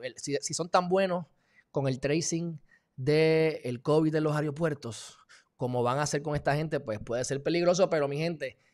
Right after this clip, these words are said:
ese es el derecho constitucional. Somos inocentes, a menos, ¿verdad? Cada persona que es acusada es inocente hasta que se le pruebe lo contrario. Pero de que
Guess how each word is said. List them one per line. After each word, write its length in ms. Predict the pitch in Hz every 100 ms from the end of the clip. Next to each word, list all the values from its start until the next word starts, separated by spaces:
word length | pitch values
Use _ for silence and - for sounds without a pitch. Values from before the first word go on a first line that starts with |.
| _
ese 220 | 135 131
es 60 | 143
el 120 | 143
derecho 400 | 135 131 135 123
constitucional. 600 | 120 117 107 104 135 165
Somos 240 | 147 139 131
inocentes, 640 | 123 - 160 170 170 151 -
a 120 | 113
menos, 320 | 135 147 139
¿verdad? 180 | 117 143
Cada 220 | 117 135
persona 300 | 139 127 139
que 80 | 135
es 60 | 135
acusada 320 | 131 - 147
es 60 |
inocente 600 | 131 120 170 175 170 170 _ _ _ _ -
hasta 320 | 123 - 123
que 80 | 110
se 140 | 120
le 100 | 107
pruebe 300 | 101 139 147
lo 100 | 143
contrario. 500 | 156 160 165 156 156 - _ _ _ -
Pero 340 | 170 220 - - _ _ _ _
de 220 | - 127 139
que 340 | 139 127 -